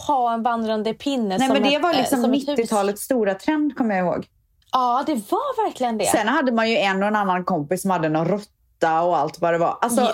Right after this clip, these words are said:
Speaker 2: jag kan
Speaker 1: men
Speaker 2: säga
Speaker 1: du,
Speaker 2: så här. Så my-, så mycket.
Speaker 1: ökenråttor.
Speaker 2: Nej,
Speaker 1: Ökenråttor.
Speaker 2: alltså,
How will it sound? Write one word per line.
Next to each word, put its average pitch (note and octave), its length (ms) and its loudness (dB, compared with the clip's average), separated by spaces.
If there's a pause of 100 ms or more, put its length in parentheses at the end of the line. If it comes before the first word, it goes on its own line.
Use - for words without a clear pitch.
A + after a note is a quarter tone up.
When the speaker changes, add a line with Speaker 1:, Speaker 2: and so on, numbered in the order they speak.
Speaker 2:
jag C4 180 2
kan D4+ 100 0
Speaker 1:
men C4 160 0
Speaker 2:
säga C#4 120 4
Speaker 1:
du, C#4+ 60 2
Speaker 2:
så A#3 60 4
här. F3+ 300 2 (340)
Så D#4+ 200 -2
my-, D#4 140 2 (220)
så F4 100 2
mycket. E4 140 2
Speaker 1:
ökenråttor. A#3+ 560 0
Speaker 2:
Nej, C#4+ 100 2 (340)
Speaker 1:
Ökenråttor. D4 440 -2
Speaker 2:
alltså, E4 120 0